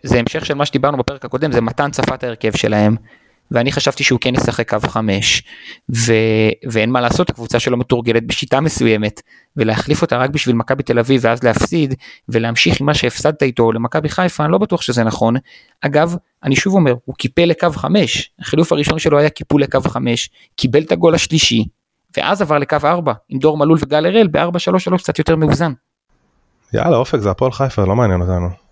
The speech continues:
Speaker 1: <laughs>
Speaker 2: לא, לא ש-, מה, מה, לא שמעתי.
Speaker 1: סליחה. סליחה.
Speaker 2: <laughs> אמ, טוב, אז אני, קודם כל, אפרופו אינטנסיביות ו-, ומשחק הלחץ, זה משחק שהגענו אליו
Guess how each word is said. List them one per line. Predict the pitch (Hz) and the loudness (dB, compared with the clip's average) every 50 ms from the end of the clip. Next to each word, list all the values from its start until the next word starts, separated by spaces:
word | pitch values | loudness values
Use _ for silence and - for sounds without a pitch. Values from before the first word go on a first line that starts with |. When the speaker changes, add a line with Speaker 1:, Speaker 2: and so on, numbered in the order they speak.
| _ _ _ _ _ _ - - - | _ _ _ _ _ _ -18 -6 -6
Speaker 1:
<laughs> | - - - - - - - - _ _ - 202 185 185 - - 165 - | -6 -6 -6 -12 -20 -20 -20 -20 _ _ -2 -2 -2 0 0 -2 0 0
Speaker 2:
לא, | 117 113 - - - - - - - | 0 0 0 -4 -10 -18 -18 -4 -2
לא | - 113 | 0 0
ש-, | - - - 135 - - - - - - - | 0 -2 -4 -6 -12 -18 -20 -20 -20 -8 -2
מה, | 117 120 131 | 0 2 4
מה, | 151 139 | 4 4
לא | 127 127 | 4 4
שמעתי. | 120 - 127 120 127 127 123 120 | 4 2 2 2 4 2 2 2
Speaker 1:
סליחה. | 110 101 110 - - - - - - - - - - - - - - - - - - - - - 135 - - - | 0 0 -4 -6 -12 -20 -20 -20 -20 -20 -20 -20 -20 -20 -20 -20 -20 -20 -20 -20 -20 -8 -2 -2 -2 -2 -2 -6
סליחה. | - - - - - - | -4 0 0 0 0 0
Speaker 2:
<laughs> | - - - - - - - - - - - - - - - - - - - - - - - - - - - _ _ - - 113 | -4 -8 -10 -14 -20 -20 -20 -16 -14 -12 -12 -10 -10 -12 -12 -16 -20 -20 -20 -20 -20 -20 -20 -20 -20 -20 -20 _ _ -6 -2 2
אמ, | 113 113 113 113 110 110 110 110 110 107 107 107 107 110 110 113 - - _ _ _ _ _ _ _ _ _ _ _ _ _ _ _ _ _ _ - - - - - - | 2 4 4 4 6 6 6 6 6 4 4 2 2 0 -4 -4 -8 -12 _ _ _ _ _ _ _ _ _ _ _ _ _ _ _ _ _ _ -20 -20 -20 -20 2 4
טוב, | 165 143 - - | 4 4 6 4
אז | - 113 113 117 | 4 4 4 4
אני, | 120 139 151 147 143 143 139 139 135 135 131 131 131 127 104 98 - | 4 4 6 6 6 6 6 6 4 4 4 4 4 2 0 -2 0
קודם | - - 165 180 | 2 4 4 6
כל, | 165 160 139 131 | 6 6 6 6
אפרופו | 123 117 110 - 127 113 - 143 139 | 6 4 4 2 -2 0 4 4 4
אינטנסיביות | 135 127 - 120 110 - - 139 139 131 135 120 101 | 4 2 0 -2 -4 0 0 0 2 4 2 2 4
ו-, | 104 107 101 98 98 98 98 101 98 95 | 4 4 4 4 4 4 2 2 2 2
ומשחק | 98 98 95 95 - - 120 117 - | 2 0 0 0 0 -2 0 2 2
הלחץ, | 117 123 120 127 117 | 2 2 2 0 0
זה | 101 104 | 0 -2
משחק | 101 95 - - 127 - | -2 -2 0 -2 0 0
שהגענו | - 120 110 113 120 127 120 | 0 0 2 2 4 4 4
אליו | 110 110 117 | 4 2 2